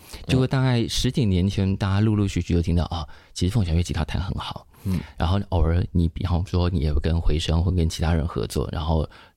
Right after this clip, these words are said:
Speaker 2: 展露一点点的能弹吉他、能唱歌的这件事情。
Speaker 1: 嗯。
Speaker 2: 但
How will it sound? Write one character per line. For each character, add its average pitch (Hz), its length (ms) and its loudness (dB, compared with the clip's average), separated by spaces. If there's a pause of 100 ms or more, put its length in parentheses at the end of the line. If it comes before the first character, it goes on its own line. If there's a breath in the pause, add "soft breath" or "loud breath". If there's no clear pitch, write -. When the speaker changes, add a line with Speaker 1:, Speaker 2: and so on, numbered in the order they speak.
Speaker 2:
展 76 180 0
露 87 160 2
一 90 40 2
点 80 160 2
点 - 200 -2
的 - 140 -10
能 80 180 0
弹 85 220 2
吉 - 140 -6
他、 71 180 -2
能 73 180 0
唱 80 240 -2
歌 71 120 -6
的 73 100 -4
这 - 100 -10
件 67 120 -6
事 - 120 -8
情。 - 220 -12
Speaker 1:
嗯。 95 180 0 (380 loud breath)
Speaker 2:
但 139 260 0